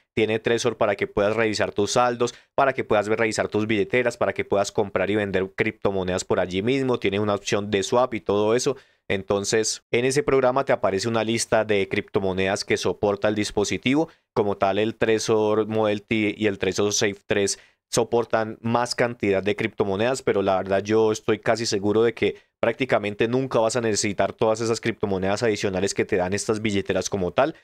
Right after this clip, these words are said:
y que con el Trezor Model one es más que suficiente en caso de que lo que quieras es economía, porque si lo que quieres es comodidad, entonces haces como yo y te compras el Model T. Obviamente, si te da el bolsillo para invertir en este,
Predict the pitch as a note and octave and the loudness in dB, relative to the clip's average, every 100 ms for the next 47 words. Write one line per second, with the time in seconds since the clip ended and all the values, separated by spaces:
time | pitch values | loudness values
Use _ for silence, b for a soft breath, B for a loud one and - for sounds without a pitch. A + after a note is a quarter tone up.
0 | b - G#2+ G#2 G#2 A2 G#2 F#2+ F#2 G#2 | b -6 -2 -2 0 0 0 -2 0 0
1 | G2+ A2 A2 A2 A2 G#2+ G#2+ - G#2+ - | 0 0 0 2 2 0 0 -2 -2 -2
2 | - A2 A2+ A2+ A2+ G2 F#2+ B2 C#3+ C#3+ | -2 -2 0 -2 -2 -2 0 0 0 -2
3 | A#2+ G2 G2 - G#2+ - G2 B B - | -4 -2 -2 0 0 0 -4 B B -2
4 | G#2 - G2 G2 F#2+ - G2+ G#2 - G#2 | 0 0 0 2 2 2 0 0 0 -2
5 | F#2 C3 A#2+ - G2+ G2 G2 F#2 G2 - | 0 0 0 -2 -4 -2 -2 -2 -2 -2
6 | G2+ G#2 A2 - A2+ G#2 F#2+ B2+ E3+ b | 0 0 0 2 2 2 4 2 2 b
7 | b - F#2+ G#2+ G#2 G#2 A2 A2 A2+ F#2+ | b -6 -2 0 0 0 0 0 -2 0
8 | F#2 G2 A2 - A2 A2 G#2 - G2+ F#2+ | 0 0 0 -2 0 0 0 0 0 0
9 | F#2 G2 G#2 - D3 A2+ G2+ G#2 A2+ G2+ | 2 0 0 0 0 2 2 0 -2 -2
10 | - G2 F#2 - G2+ F#2 G#2+ B2 A2+ A#2 | -2 -2 -2 -2 0 2 2 2 0 0
11 | A#2 A2+ - G2 F#2 F2+ - G2 A2+ C3 | 0 0 0 -2 -2 -2 0 0 0 0
12 | - | -2